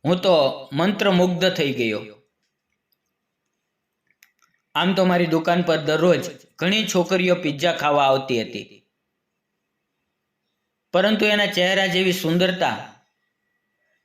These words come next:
મેં ક્યાંય જોઈ નહોતી. લાલ સલવાર સૂટમાં એ છોકરી અદ્ભુત લાગી રહી હતી. જીવનમાં મેં આવી મનમોહક અને સુંદર છોકરી ક્યારે જોઈ નહોતી.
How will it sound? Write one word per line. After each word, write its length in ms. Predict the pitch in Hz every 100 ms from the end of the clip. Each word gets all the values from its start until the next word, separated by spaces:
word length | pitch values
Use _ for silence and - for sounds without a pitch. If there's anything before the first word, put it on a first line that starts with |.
| _
મેં 240 | 165 190 185
ક્યાંય 300 | 180 208 196
જોઈ 260 | 151 175
નહોતી. 680 | 175 151 135 117 110 107 _ _ _ _ _ _ _ _ _ _ _ _ _ _ _ -
લાલ 280 | 135 160 175
સલવાર 420 | - 151 160 165
સૂટમાં 760 | - 156 160 160 113 - 107 _ _ _ -
એ 140 | 180 180
છોકરી 600 | 185 180 180 131 156 120 _ _ _ _ _ -
અદ્ભુત 440 | 165 139 190 180
લાગી 280 | 165 151 143
રહી 260 | 135 127 113
હતી. 480 | - 98 95 98 _ _ _ _ _ _ _ _ _ _ _ _ _ _ _ _ _ -
જીવનમાં 540 | 135 190 214 226 226
મેં 160 | 220 208
આવી 540 | 208 208 170 185 165 _
મનમોહક 640 | 135 180 202 202 214 202
અને 520 | 185 196 131 113 120 _ _ _ _ _ _ _ _ - -
સુંદર 340 | 196 214 202
છોકરી 360 | 190 180 208 190
ક્યારે 300 | 185 190 165
જોઈ 260 | 143 165
નહોતી. 640 | 170 147 131 113 113 -